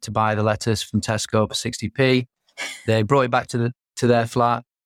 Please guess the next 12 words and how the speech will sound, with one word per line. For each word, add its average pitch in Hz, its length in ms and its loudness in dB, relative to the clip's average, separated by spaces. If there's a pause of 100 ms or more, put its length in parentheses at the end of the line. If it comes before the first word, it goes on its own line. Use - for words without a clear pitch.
(100)
and 117 400 2
started 113 300 0
filming 113 300 2
it. 120 360 0
Initially, 131 460 2
it 117 80 0
was 117 140 0
just - 240 -2
a 104 40 -4
picture 117 360 -2
of 107 120 0
Liz 110 320 0